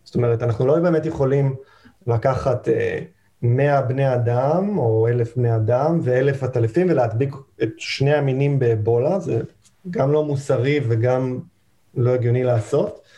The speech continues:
ולנסות אחר כך להתחיל לחפור להם בתאים וברקמות.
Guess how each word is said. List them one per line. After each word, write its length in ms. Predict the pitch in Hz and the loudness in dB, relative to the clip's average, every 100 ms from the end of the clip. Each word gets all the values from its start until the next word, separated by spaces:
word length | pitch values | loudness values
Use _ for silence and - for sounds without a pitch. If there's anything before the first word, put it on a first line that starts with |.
| _ - | _ -6
ולנסות 600 | 110 131 156 139 - 170 | 0 2 2 0 0 0
אחר 200 | - 151 | 0 0
כך 80 | 151 | 0
להתחיל 460 | 147 120 - 151 151 | 0 0 0 2 2
לחפור 480 | 139 117 113 156 156 | -2 -6 0 0 2
להם 200 | 156 135 | 0 0
בתאים 340 | 120 131 135 135 | -2 0 0 0
וברקמות. 640 | 120 120 113 120 117 110 | 0 0 0 0 0 -2